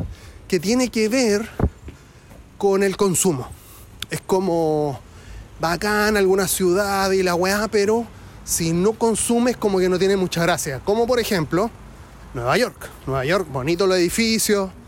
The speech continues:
pero si no consumí, es como que estáis un poquito limitado también. Digo, porque, insisto, porque es bacán los, los edificios. Eh, también bacán los parques,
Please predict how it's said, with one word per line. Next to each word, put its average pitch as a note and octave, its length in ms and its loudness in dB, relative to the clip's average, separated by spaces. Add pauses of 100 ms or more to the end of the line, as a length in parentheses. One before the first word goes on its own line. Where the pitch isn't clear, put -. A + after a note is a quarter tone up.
(560)
pero C3 200 -4
si C#3+ 140 -4
no F3 420 2
consumí, G#3+ 640 2
es G3+ 360 -2
como D#3+ 200 -4
que D3+ 80 -4
estáis F#3 200 0
un E3 60 0
poquito D#3+ 280 0
limitado E3+ 440 0
también. C3 340 -4 (800)
Digo, E3+ 360 -2 (960)
porque, - 300 -8
insisto, F3 320 0
porque C#3 180 0
es C#3+ 60 0
bacán F3+ 360 0
los, A#3 120 0 (160)
los F#3 140 2
edificios. - 480 -2 (760)
Eh, C#3+ 140 -12
también F#3 340 -2
bacán F#3+ 240 0
los G#3 120 0
parques, D3+ 420 -4